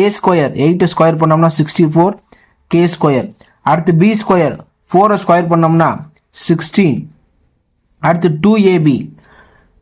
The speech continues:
டூ into A, சிக்ஸ்டீன், சிக்ஸ்டீன் into four, சிக்ஸ்டி ஃபோர் கே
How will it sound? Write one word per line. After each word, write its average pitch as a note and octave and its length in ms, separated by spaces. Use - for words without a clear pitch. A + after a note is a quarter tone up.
டூ G3+ 80
into F#3 240
A, - 20
சிக்ஸ்டீன், G3+ 560
சிக்ஸ்டீன் G#3+ 380
into F#3 220
four, F#3 120
சிக்ஸ்டி G3 240
ஃபோர் G3+ 200
கே D3+ 100